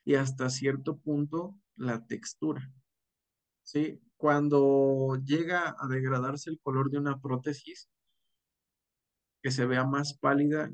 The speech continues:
es hora de cambiarla. Sí, necesitamos cambiarla, colocar, darle una buena otra mimetización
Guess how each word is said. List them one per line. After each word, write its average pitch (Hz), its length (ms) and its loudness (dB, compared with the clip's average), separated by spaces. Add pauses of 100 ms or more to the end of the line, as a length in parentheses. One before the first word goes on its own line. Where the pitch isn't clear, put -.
(140)
es 131 260 -6
hora 131 220 -2
de 120 100 -4
cambiarla. - 360 -10 (380)
Sí, 139 220 -4
necesitamos 135 640 -4
cambiarla, 170 680 -2
colocar, 127 420 -2 (720)
darle 135 460 4
una 135 300 0
buena 131 680 0
otra 135 360 -2
mimetización 131 960 -2